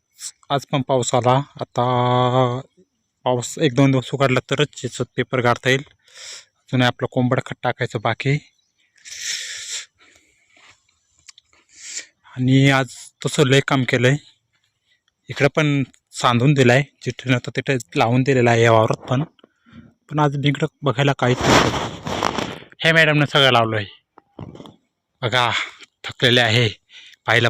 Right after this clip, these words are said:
पण तिला हे नाही. आणि बघा आपण काल लावलेल्या मिरच्या.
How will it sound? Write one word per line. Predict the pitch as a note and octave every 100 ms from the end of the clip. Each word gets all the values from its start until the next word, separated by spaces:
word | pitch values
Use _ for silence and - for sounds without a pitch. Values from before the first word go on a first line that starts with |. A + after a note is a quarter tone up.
| -
पण | A2+
तिला | B2 B2 C#3+ - - -
हे | A2+
नाही. | A2+ A#2+ G2 - _ _ _ _ _ _ _ _ - - - _ _ _ _ _ -
आणि | C#3+
बघा | C3+ D3+
आपण | C3+ C#3+
काल | - A#2+
लावलेल्या | B2 A#2+ A#2+
मिरच्या. | C3 C3+ - -